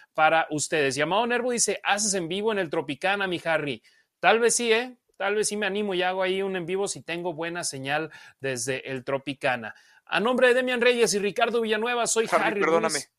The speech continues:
Speaker 2: perdóname,
Speaker 1: Adelante,
Speaker 2: perdóname.
Speaker 1: adelante,
Speaker 2: Está
Speaker 1: Rick.
Speaker 2: preguntando Marco que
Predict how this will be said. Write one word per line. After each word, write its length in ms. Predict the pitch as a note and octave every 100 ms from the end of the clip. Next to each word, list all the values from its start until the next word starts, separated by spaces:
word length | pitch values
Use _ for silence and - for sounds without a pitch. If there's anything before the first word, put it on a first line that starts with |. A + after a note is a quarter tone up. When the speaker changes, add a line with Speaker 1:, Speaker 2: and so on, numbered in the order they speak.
| -
Speaker 2:
perdóname, 380 | B2+ C#3+ C#3+ C#3
Speaker 1:
Adelante, 220 | D#3 F#3
Speaker 2:
perdóname. 200 | C#3+ C3+
Speaker 1:
adelante, 240 | C#3+ C#3+ C3+
Speaker 2:
Está 140 | D3+ D#3
Speaker 1:
Rick. 60 |
Speaker 2:
preguntando 440 | D#3 C#3+ D3 C#3+ C#3
Marco 420 | C#3 C#3 C#3 B2
que 800 | A#2 A2 G#2+ G#2+ G#2 G#2 G2+ G#2+